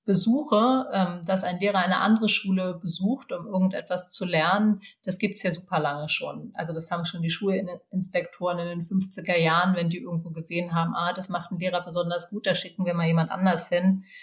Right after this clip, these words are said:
Das ist eh sehr verbreitet, aber das hat man jetzt einfach auf die sozialen Netzwerke übertragen, wenn man sich da einfacher verbinden kann. Und ich finde, dass Lehrer in Deutschland häufig sehr allein gelassen werden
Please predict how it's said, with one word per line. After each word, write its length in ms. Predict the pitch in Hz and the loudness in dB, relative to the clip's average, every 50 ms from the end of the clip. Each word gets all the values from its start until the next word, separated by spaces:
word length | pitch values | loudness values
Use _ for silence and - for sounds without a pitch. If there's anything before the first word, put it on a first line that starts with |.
| - - _ _ | -20 -20 _ _
Das 180 | - 190 190 196 | 2 2 2 4
ist 160 | 202 190 - | 2 0 2
eh 160 | 226 226 240 | 4 4 6
sehr 200 | 220 196 185 160 | 6 6 4 4
verbreitet, 600 | - 165 165 165 - - 156 156 156 - 165 - | 4 2 -2 -2 -2 -4 -4 -4 -4 -4 -6 -6
aber 160 | 156 151 - | -6 -6 -6
das 160 | - 165 - - | -4 -4 -2 -2
hat 140 | 180 185 | 0 0
man 100 | 190 175 | 0 0
jetzt 180 | 170 165 165 165 | 0 0 0 0
einfach 260 | - 180 170 185 175 | -2 -6 -4 -4 -6
auf 160 | 175 175 - | -6 -8 -8
die 100 | - 170 | -10 -12
sozialen 560 | - - 165 165 - - 175 165 165 170 170 165 | -12 -10 -8 -8 -6 -2 0 2 2 4 4 4
Netzwerke 800 | 165 170 165 - - - 170 165 165 165 175 165 160 160 160 - _ _ _ _ _ _ _ - | 2 2 0 -4 -4 -2 -2 -2 -2 0 0 0 0 0 -2 -4 _ _ _ _ _ _ _ -6
übertragen, 680 | 208 165 175 160 170 - - 170 175 185 185 180 160 | -4 -2 -2 -2 -2 0 2 2 2 4 2 2 0
wenn 100 | 156 156 | 0 0
man 140 | 156 156 151 | -2 -4 -6
sich 160 | - 160 - | -6 -6 -4
da 140 | - 160 151 | -2 -2 0
einfacher 440 | - 165 165 165 - 165 170 160 160 | 0 0 -2 -2 -4 -4 -4 -4 -4
verbinden 600 | - 170 160 - 170 170 185 180 175 156 151 151 | -4 -8 -8 -4 -2 -2 -2 -2 -2 -8 -10 -10
kann. 420 | - 151 151 151 151 160 160 - _ _ _ _ _ _ _ _ | -8 -8 -8 -6 -6 -8 -10 -12 _ _ _ _ _ _ _ _
Und 300 | - 185 175 170 165 165 | 0 0 2 2 2 2
ich 140 | 208 180 - | 0 0 4
finde, 200 | 233 214 220 214 | 6 6 6 6
dass 200 | 208 196 190 196 | 6 4 4 4
Lehrer 340 | 196 190 208 214 214 202 202 | 4 4 4 6 4 4 2
in 60 | 190 | 2
Deutschland 400 | 185 185 185 185 - 202 190 185 | 2 2 4 2 2 2 0 2
häufig 240 | 196 196 190 202 185 | 2 2 0 0 -2
sehr 160 | - - - | -2 -2 0
allein 280 | 175 165 165 165 180 202 | 0 2 2 4 4 2
gelassen 480 | 226 226 233 240 240 - - 240 233 - | 2 2 0 0 -2 -2 -2 -2 -2 -2
werden 380 | - - - - 262 285 311 | 0 0 0 0 -2 -6 -8